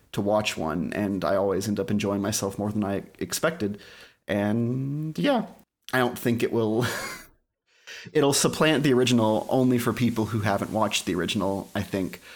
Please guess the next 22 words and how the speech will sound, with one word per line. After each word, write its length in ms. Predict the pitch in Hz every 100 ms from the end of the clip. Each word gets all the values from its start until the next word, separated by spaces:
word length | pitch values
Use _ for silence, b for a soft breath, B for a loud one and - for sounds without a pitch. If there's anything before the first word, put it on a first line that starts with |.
| B B
But, 220 | 107 110
um, 380 | 101 101 104 98 -
that's 240 | 101 104
fine. 400 | - 95 101 95 -
That's 180 | 101 -
the 60 | 95
way 160 | 98
of 140 | 98 90
life. 340 | 98 101 -
And, 280 | 80 101 101
like, 180 | 101 104
yeah, 120 | 98
it's, 260 | - 107 -
I 60 | 104
think 160 | 110
it's 340 | 101 - - -
matured 420 | 117 - 101 90
into 220 | 98 104
a 40 | 101
perfectly 440 | - 101 92 107
worthy 420 | 95 98 98 95 104 B B B
remake, 540 | - 117 101 95 -